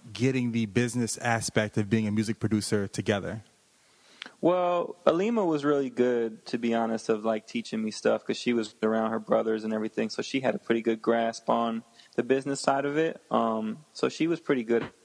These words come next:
Speaker 2: at, like, teaching me stuff. Um, but also, like, there were other producers around, um, Rough Riders that were, like, mentoring me and, like, giving me pointers, and, you know, like, I was learning from other people. Like,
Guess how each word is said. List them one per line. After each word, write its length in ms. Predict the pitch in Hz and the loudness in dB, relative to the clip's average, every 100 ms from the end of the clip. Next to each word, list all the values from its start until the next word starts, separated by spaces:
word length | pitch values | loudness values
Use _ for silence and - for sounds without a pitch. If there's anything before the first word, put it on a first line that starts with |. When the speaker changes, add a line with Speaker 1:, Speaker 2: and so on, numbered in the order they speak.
| - | -4
Speaker 2:
at, 100 | - | -2
like, 160 | - | -4
teaching 340 | - 120 - 113 | -4 -6 -2 -4
me 80 | 107 | -4
stuff. 380 | - 113 110 - - - - | 0 2 2 -4 -18 -20 -2
Um, 260 | 127 117 113 | 2 2 2
but 140 | 123 | 0
also, 300 | 160 190 - | 0 0 -2
like, 260 | 156 143 135 | 0 -2 -2
there 120 | 139 | -2
were 220 | 156 143 | 0 0
other 220 | - 139 147 | -2 -2 -4
producers 920 | 135 120 120 - 117 113 110 - - _ _ | -6 -6 -6 -2 0 0 -2 -8 -18 _ _
around, 800 | 120 110 117 120 117 113 107 107 - | 0 2 0 0 0 0 -2 -4 0
um, 540 | 113 107 107 107 110 _ _ _ _ - | 0 0 -2 -4 -8 _ _ _ _ 0
Rough 240 | 123 117 | 0 2
Riders 320 | 117 113 110 113 | 0 0 0 -2
that 120 | 113 | 0
were, 160 | 113 | 0
like, 220 | 117 110 120 | 0 -2 -2
mentoring 520 | 117 117 120 113 113 | -4 -2 -2 -2 -2
me 200 | 113 110 | -2 -2
and, 140 | 107 | 0
like, 320 | 107 104 - - - - - - | -2 -2 -6 -18 -20 -20 -20 -2
giving 260 | 127 113 | 0 2
me 120 | 117 110 | -2 -2
pointers, 760 | - 117 110 107 107 107 104 | 0 0 2 2 2 0 0
and, 340 | 107 104 104 98 | -2 -2 -2 0
you 100 | 127 | 2
know, 180 | 110 | 2
like, 180 | 107 110 | 2 2
I 100 | 117 | 2
was 160 | 113 113 | 0 0
learning 340 | 117 117 113 | 0 0 -4
from 240 | - 110 113 | -2 -2 0
other 200 | 113 113 | 0 -2
people. 400 | - 117 113 110 | -4 -4 0 0
Like, 240 | 110 104 | 0 -4